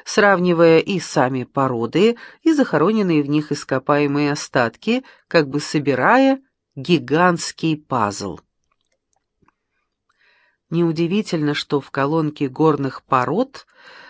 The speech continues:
содержится последовательность ископаемых организмов. Менее очевидно, что на основании сравнения ископаемых видов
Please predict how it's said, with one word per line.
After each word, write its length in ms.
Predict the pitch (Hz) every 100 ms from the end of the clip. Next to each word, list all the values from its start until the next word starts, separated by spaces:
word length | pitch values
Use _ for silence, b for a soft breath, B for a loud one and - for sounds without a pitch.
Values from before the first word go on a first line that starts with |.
| B
содержится 760 | - 180 190 294 285 - 254
последовательность 1300 | 240 185 - 165 160 156 180 196 233 240 269 262 -
ископаемых 920 | 202 180 - 156 151 143 175 180 170 160
организмов. 840 | 147 147 131 87 - 73 - - B B B B
Менее 480 | 202 233 214 202 196
очевидно, 500 | 190 - 190 185 185
что 200 | 185 196
на 120 | 190
основании 560 | 190 - 190 180 175 175
сравнения 640 | 170 175 170 170 165 160
ископаемых 760 | 156 - 156 156 156 151 147 160
видов 540 | 147 135 135 196 -